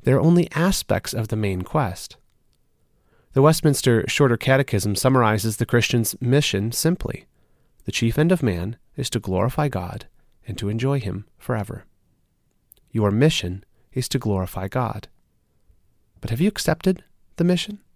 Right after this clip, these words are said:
One of the worst things in a game is that feeling when you reach the end of a level and realize you've forgotten to bring some crucial item. But in real life, the stakes are much higher. If you reach the end of this life and have not obtained the most important possession of all,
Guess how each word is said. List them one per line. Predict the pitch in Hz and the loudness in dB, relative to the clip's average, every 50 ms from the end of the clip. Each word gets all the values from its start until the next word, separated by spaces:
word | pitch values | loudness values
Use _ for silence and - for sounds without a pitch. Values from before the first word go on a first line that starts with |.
| _ _ _ _ _ _ _ _ _ _ _ _ _ _ _ _ _ _ _ _ _ _ | _ _ _ _ _ _ _ _ _ _ _ _ _ _ _ _ _ _ _ _ _ _
One | - 143 143 | 0 2 4
of | 127 | 6
the | 127 | 6
worst | 131 160 165 156 - - | 6 6 6 4 2 0
things | 160 156 151 131 120 | 2 2 2 2 2
in | 123 123 | 0 0
a | |
game | 120 143 147 147 135 127 147 165 160 165 - - - _ - | 2 2 4 4 4 4 4 2 2 -2 -6 -16 -20 _ -4
is | - 113 113 | -2 0 2
that | 117 82 - | 0 0 0
feeling | - 139 139 127 131 127 127 | 2 2 4 6 6 6 6
when | 123 123 | 6 4
you | 123 117 | 4 4
reach | 123 143 139 - - - | 4 4 4 2 2 4
the | 139 131 | 4 4
end | 127 127 127 | 4 4 4
of | 123 113 | 2 2
a | 117 | 2
level | 113 113 113 117 127 147 156 - _ | 2 2 2 2 0 -2 -2 -4 _
and | - 110 110 | -4 -2 0
realize | 120 131 131 117 110 117 127 117 - | 0 0 0 0 -2 -2 -4 -4 -4
you've | 120 117 | -6 -6
forgotten | - - 117 107 - 131 139 - 104 95 | -6 -6 -6 -4 -2 -2 -2 -2 -4 -2
to | 113 120 | -2 -2
bring | 120 127 139 120 110 117 123 | 0 2 2 2 2 0 0
some | 120 - 123 117 113 113 | 0 0 0 -2 -2 -2
crucial | - - 127 117 - - 113 113 | 0 0 0 0 0 -2 -4 -2
item. | 117 120 110 98 92 104 - _ _ _ _ _ _ _ _ _ _ _ _ _ _ _ _ _ _ _ - - | -2 -4 -6 -8 -10 -12 -14 _ _ _ _ _ _ _ _ _ _ _ _ _ _ _ _ _ _ _ -6 -2
But | - 127 | 2 4
in | 123 113 | 6 8
real | 131 147 156 | 8 8 8
life, | 139 131 135 135 - | 8 8 6 4 2
the | - 120 | 0 -2
stakes | - - - - - - - - | 0 2 2 0 0 0 -4 -4
are | 113 107 | -2 -2
much | 113 127 123 - - | 0 -2 -2 -4 -4
higher. | - - 127 110 95 85 90 - - _ _ _ _ _ _ _ _ _ _ _ _ | -2 -2 0 0 -2 -4 -8 -12 -18 _ _ _ _ _ _ _ _ _ _ _ _
If | - 120 - - | -12 -8 -6 -6
you | 107 | -2
reach | 107 143 170 160 - - | 0 2 0 0 0 -2
the | - 165 143 | 0 2 4
end | 135 139 135 | 4 4 2
of | 123 | 2
this | 113 123 120 - - | 2 2 2 2 0
life | - 101 101 104 98 - | 0 0 0 0 -2 -4
and | 104 110 | -6 -6
have | 98 - | -4 -2
not | 113 123 131 143 - - - - - - | 0 2 2 2 2 -2 -8 -18 -10 -8
obtained | - - - - 127 127 127 127 123 | -8 -6 -4 -2 0 2 2 2 0
the | 113 117 | 0 -2
most | 113 113 104 - | -2 -2 -2 -2
important | 113 110 - - 156 156 156 147 | -4 -2 2 2 2 2 2 0
possession | - 127 120 123 120 120 - 131 | 0 2 2 2 2 2 2 2
of | 123 110 101 | 2 2 2
all, | 95 90 87 87 85 | 2 2 0 -2 -6